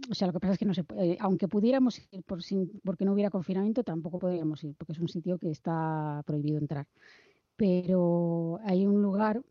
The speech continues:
un sanatorio cerca de, cerca de Madrid, que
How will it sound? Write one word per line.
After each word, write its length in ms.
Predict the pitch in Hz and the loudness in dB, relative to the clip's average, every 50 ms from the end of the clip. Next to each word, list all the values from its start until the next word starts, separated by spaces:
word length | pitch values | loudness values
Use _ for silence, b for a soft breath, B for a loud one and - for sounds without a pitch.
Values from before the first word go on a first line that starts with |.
| _ _ - | _ _ -2
un 300 | 220 196 180 180 185 180 | 0 2 4 4 2 2
sanatorio 640 | - 202 180 180 170 - 202 196 180 185 180 175 165 | 0 -2 -2 -2 0 2 0 2 2 0 0 0 -2
cerca 360 | - 196 190 175 - 196 185 | -2 -4 -6 -4 -4 -4 -2
de, 580 | 185 180 175 175 170 165 165 160 160 160 175 170 | 0 0 0 0 0 -2 -2 -4 -6 -8 -10 -6
cerca 220 | - 185 - - 175 | -6 -6 -2 0 0
de 80 | 175 | 2
Madrid, 320 | 165 156 156 180 208 233 285 b b b b b b b b b b _ _ _ _ _ | 2 2 2 2 2 2 0 b b b b b b b b b b _ _ _ _ _
que 680 | - - 190 180 175 170 165 160 160 160 156 170 190 | -2 0 2 4 4 4 2 2 0 -2 -4 -6 -8